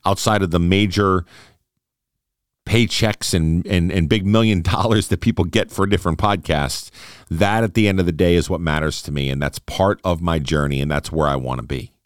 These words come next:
So I'm not gonna let anybody tell me that there's no, there's no potential here or there's no future here, because I'm already living that future. And you should too.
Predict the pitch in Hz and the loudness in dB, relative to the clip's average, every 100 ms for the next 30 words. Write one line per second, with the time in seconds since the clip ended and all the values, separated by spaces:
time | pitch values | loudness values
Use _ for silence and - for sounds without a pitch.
0 | _ _ _ _ - - - 101 131 131 | _ _ _ _ -20 -6 -2 0 0 0
1 | 139 127 123 120 110 104 - 127 131 87 | 2 4 6 4 2 2 2 2 2 2
2 | 78 73 - 76 87 92 92 - - _ | 0 -4 -4 0 0 2 0 -2 -18 _
3 | - 98 92 - - 92 - 67 78 65 | -2 0 0 -2 -2 -2 -4 -6 -4 -4
4 | 57 - - - - 90 95 85 98 90 | -8 -16 -16 -2 0 2 0 0 2 2
5 | - 65 76 65 - 87 90 104 123 117 | 0 -2 -4 -6 -4 -2 2 4 4 4
6 | 98 110 123 110 85 71 - 78 67 62 | 4 4 4 2 0 -2 -4 -6 -4 -8
7 | 71 - _ _ _ _ _ _ _ _ | -12 -18 _ _ _ _ _ _ _ _
8 | _ _ _ _ _ _ _ _ _ 76 | _ _ _ _ _ _ _ _ _ 0
9 | 90 95 - 87 - 107 | 2 2 0 -2 0 0